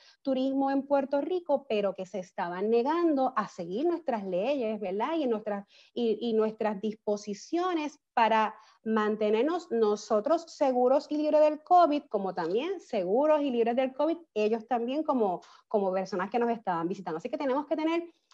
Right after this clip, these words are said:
bien en cuenta que tan importante es el que viene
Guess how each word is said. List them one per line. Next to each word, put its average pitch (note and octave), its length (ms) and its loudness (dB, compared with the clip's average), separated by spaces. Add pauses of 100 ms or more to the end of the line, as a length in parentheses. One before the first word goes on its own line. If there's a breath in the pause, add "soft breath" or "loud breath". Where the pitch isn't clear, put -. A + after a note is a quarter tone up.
(140 soft breath)
bien B3 460 0
en E4 160 0
cuenta E4+ 460 -2
que G#3+ 140 0
tan F#3 200 -4
importante G3 800 -2
es F4+ 220 4
el F4 100 -8
que E4+ 240 0
viene F4 580 -2